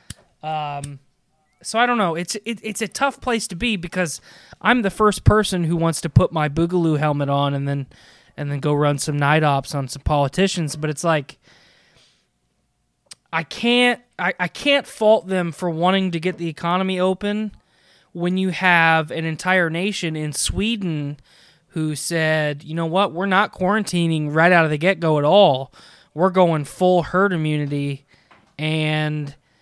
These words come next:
you know, they're, they're a population of sixteen, I think there's sixteen million people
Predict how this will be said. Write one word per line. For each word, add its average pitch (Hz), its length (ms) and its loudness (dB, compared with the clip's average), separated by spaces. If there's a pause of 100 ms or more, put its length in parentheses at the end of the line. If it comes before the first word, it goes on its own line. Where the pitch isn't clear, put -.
(360)
you 147 80 -8
know, 156 160 -2
they're, 170 360 0
they're 165 300 0
a 156 200 0
population 160 720 -2
of 143 180 -4
sixteen, - 460 -8
I 190 40 -8
think 254 200 -6
there's 196 140 -2
sixteen 240 500 -4
million 220 280 -2
people 233 480 -6